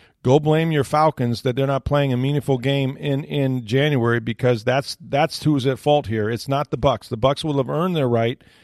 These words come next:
to sit people because a team like Atlanta didn't take care of their business, and they're the ones that are circling the drain, and that game means nothing. Um, so, no, I,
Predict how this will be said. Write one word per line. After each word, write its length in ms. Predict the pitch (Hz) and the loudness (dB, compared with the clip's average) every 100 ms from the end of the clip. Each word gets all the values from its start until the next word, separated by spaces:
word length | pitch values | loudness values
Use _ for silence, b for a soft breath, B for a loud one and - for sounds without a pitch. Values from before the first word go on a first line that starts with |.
| b | b
to 140 | - 120 | -4 -2
sit 280 | - 135 - | 0 -2 0
people 300 | 131 131 127 | -2 -2 -2
because 400 | 113 - 135 113 | -2 0 0 -2
a 60 | |
team 260 | - 147 139 | -2 0 2
like 180 | 131 120 | 0 0
Atlanta 480 | 120 139 139 120 - b b | -2 0 0 0 -4 b b
didn't 220 | - 135 123 | -6 -4 -2
take 180 | 127 | -4
care 160 | - 131 | -2 0
of 80 | 123 | 4
their 160 | 160 | 4
business, 460 | 143 127 117 120 - | 6 4 4 0 -2
and 200 | 123 113 | -2 2
they're 140 | 143 | 4
the 80 | 156 | 4
ones 220 | 127 123 | 2 0
that 120 | 120 117 | 0 0
are 80 | |
circling 440 | 107 135 120 120 117 | 0 0 0 0 0
the 60 | 110 | 2
drain, 280 | 120 120 | 2 2
and 140 | 127 117 | 0 0
that 160 | 135 | 0
game 220 | 131 131 127 | 0 0 0
means 240 | 123 98 | 0 2
nothing. 340 | 143 143 104 - b b b | 2 2 -4 -8 b b b
Um, 320 | 127 120 117 - | 0 0 0 -2
so, 300 | 131 123 156 | 0 0 2
no, 200 | 147 131 | 4 4
I, 200 | 156 | 4